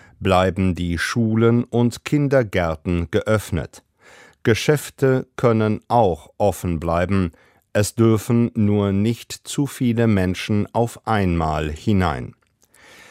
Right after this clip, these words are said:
Verbände und Politiker aus mehreren Parteien haben die neuen Regeln kritisiert. Restaurantbesitzer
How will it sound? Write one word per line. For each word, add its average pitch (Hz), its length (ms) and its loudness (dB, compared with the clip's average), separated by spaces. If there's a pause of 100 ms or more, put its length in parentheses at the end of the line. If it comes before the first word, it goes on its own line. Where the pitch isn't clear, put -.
(260)
Verbände 131 760 4
und 123 440 0
Politiker 131 960 0
aus 101 360 -2
mehreren 98 720 0
Parteien 98 840 -2 (380)
haben 127 500 0
die 123 240 0
neuen 104 500 0
Regeln 95 640 -2
kritisiert. 113 920 -2 (560)
Restaurantbesitzer 101 1600 0